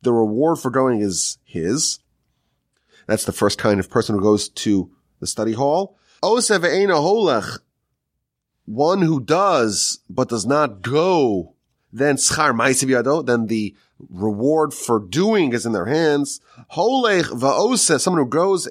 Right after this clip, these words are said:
and does, is a Chassid. Lo Holech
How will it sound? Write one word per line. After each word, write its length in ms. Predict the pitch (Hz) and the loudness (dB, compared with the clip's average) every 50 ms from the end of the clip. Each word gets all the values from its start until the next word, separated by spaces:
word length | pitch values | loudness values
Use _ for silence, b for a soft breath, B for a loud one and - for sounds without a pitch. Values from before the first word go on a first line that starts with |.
| - | -8
and 560 | - 196 226 240 233 214 185 151 - - 117 101 | -4 -2 0 2 2 2 0 -2 -4 -8 -6 -2
does, 640 | 147 147 143 131 120 107 92 82 - - - - _ _ _ _ _ _ _ _ _ - | 0 2 2 2 2 0 0 -2 -4 -6 -8 -10 _ _ _ _ _ _ _ _ _ -2
is 240 | 226 247 226 180 131 | 0 2 2 2 2
a 80 | 123 | 2
Chassid. 580 | 107 - - 175 170 165 - - 160 143 131 127 b b b | 0 0 0 0 0 0 0 0 -2 -2 -2 -4 b b b
Lo 300 | b 120 147 190 214 208 | b -2 0 2 2 2
Holech 540 | 180 175 170 165 160 151 143 139 139 - - | 2 2 2 2 2 2 2 0 -2 -4 -10